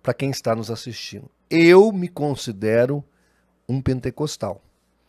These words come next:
Mas, obviamente, que rechaço certos modismos que há no mo-, movimento neopentecostal. Pastor Paulo Romeiro é um pastor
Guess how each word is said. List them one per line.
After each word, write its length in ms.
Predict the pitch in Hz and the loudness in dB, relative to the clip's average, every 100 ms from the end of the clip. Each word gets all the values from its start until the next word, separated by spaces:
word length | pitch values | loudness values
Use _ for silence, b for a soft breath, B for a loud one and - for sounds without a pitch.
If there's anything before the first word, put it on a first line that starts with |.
| _ _ _ _ _ b b b _ | _ _ _ _ _ b b b _
Mas, 720 | 131 127 131 156 196 - - - | -2 2 2 0 -2 -8 -12 0
obviamente, 840 | 120 113 113 117 117 117 127 175 | 0 2 0 0 0 -4 -6 -12
que 460 | - 160 165 190 - | -12 -8 -6 -8 -6
rechaço 840 | 165 185 - 123 123 131 - 196 190 _ b b b b b | -4 -4 -2 0 0 -2 -6 -8 -10 _ b b b b b
certos 720 | - - 151 143 147 180 156 | -12 2 6 6 4 -6 -6
modismos 1000 | 175 185 131 - 185 214 131 117 107 - | 2 4 2 -2 0 0 -2 -8 -10 -14
que 220 | - 151 | -4 2
há 180 | 135 131 | 4 4
no 140 | 151 165 | 0 -2
mo-, 280 | 170 165 | 0 0
movimento 720 | 147 - 139 139 131 131 139 143 | -2 -6 -4 -4 -2 -2 -2 -4
neopentecostal. 840 | 135 143 131 143 160 - - - _ _ _ _ _ _ _ _ _ _ _ B B B | -4 -4 -8 -8 -8 -8 -12 -16 _ _ _ _ _ _ _ _ _ _ _ B B B
Pastor 260 | - - 151 | -8 -4 2
Paulo 280 | 175 208 165 | 6 6 6
Romeiro 580 | 143 120 160 180 104 - | 2 2 2 2 -4 -4
é 80 | 117 | -2
um 100 | 147 | 0
pastor 720 | 156 - - 127 143 175 202 | -2 -4 -6 -4 -2 -2 -6